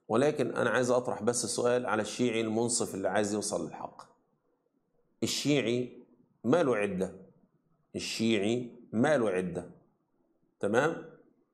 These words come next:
يعني الشيعي ممكن في اليوم والعياذ بالله يتمتع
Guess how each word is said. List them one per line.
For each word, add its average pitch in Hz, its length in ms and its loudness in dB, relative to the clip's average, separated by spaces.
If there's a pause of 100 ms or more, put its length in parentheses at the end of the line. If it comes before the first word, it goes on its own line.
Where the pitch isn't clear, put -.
(640)
يعني 110 200 2
الشيعي 160 800 0
ممكن 127 760 2
في 113 100 -2
اليوم 135 640 0 (840)
والعياذ 104 420 2
بالله 117 680 0
يتمتع 123 760 0